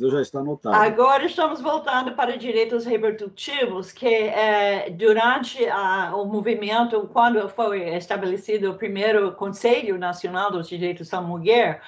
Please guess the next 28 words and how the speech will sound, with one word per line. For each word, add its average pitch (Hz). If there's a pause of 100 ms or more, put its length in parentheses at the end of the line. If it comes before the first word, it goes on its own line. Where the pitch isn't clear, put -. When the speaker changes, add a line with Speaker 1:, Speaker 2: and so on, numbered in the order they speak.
(260)
Speaker 2:
a 262
promoção 240 (280)
da, 196
do 180
fa-, 214
da, 202
da 202
necessidade 190 (240)
da 190
legalidade 214
de 247
aborto 196
em 240
casos 196
de 196
estupro 240 (320)
e 226
incesto, 185
né? 202
Esse 233
foi 233
estabelecido, 220
mas 196
até 240
hoje 247
teve 233
os 165
casos 196